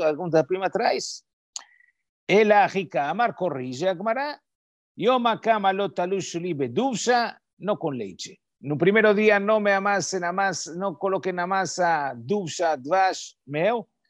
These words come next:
Mikan vaelach, lushu li beduvsha. Pode sim fazer com mel. Viva Etima, Leolam Behalva, realmente a, a versão da história tá certa, a primeira que era com leite,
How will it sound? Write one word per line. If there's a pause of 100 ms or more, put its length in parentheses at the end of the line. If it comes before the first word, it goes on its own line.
(140)
Mikan
vaelach,
lushu
li
beduvsha.
Pode
sim (540)
fazer
com
mel. (380)
Viva
Etima, (320)
Leolam
Behalva,
realmente
a,
a
versão
da
história
tá
certa,
a
primeira
que
era
com
leite,